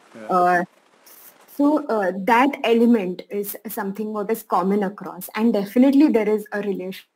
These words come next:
Speaker 2: between, uh, how you maintain yourself fitness-wise and how you maintain your, uh, professional life or your personal life.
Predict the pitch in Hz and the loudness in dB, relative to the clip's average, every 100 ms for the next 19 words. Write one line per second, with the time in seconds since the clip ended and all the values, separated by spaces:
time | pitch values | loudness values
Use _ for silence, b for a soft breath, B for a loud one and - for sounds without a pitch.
0 | - 196 185 185 180 180 180 _ _ _ | -12 -8 -8 -6 -6 -4 -8 _ _ _
1 | 208 269 262 - - 208 196 240 214 190 | -4 -4 -4 -6 0 0 4 4 4 2
2 | 190 202 185 170 196 - 247 339 - - | 0 0 0 -2 -4 -4 0 0 -2 -6
3 | 226 - 208 214 220 208 339 - b b | -6 -4 -4 -4 -4 -2 -2 -6 b b
4 | b 196 190 247 254 - 196 202 226 202 | b -2 2 0 0 -2 0 2 0 0
5 | 175 185 196 202 196 185 175 175 - - | -2 2 2 2 2 2 0 -2 -8 -6
6 | 180 175 202 180 165 190 175 175 165 - | -4 -2 -2 -2 -4 -2 0 2 0 -4
7 | 190 175 170 170 170 160 _ - 226 196 | -2 -2 -2 -2 -2 -6 _ -2 -2 0
8 | 185 160 147 - - | -2 0 0 -4 -12